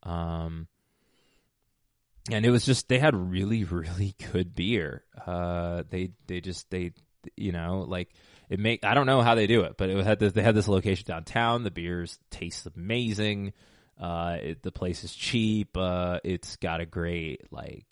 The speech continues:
you know, layout. It's just, like, everything about it was just friggin' cool. I know, I sound like such an old man.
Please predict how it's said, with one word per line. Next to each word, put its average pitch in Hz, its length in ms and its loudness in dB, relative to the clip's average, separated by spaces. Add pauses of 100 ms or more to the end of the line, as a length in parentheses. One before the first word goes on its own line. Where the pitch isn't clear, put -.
(100)
you 85 80 -8
know, 82 180 -8
layout. 107 800 4
It's - 160 -6
just, - 260 -6
like, - 220 -8
everything 92 580 2
about 98 240 0
it - 80 -2
was 87 180 -6
just - 240 -12
friggin' 95 680 -6
cool. - 640 -4 (1300)
I 95 100 -8
know, 87 260 -6
I - 100 -6
sound 85 280 -8
like - 200 -14
such - 280 -12
an - 80 -10
old - 260 -14
man. - 300 -14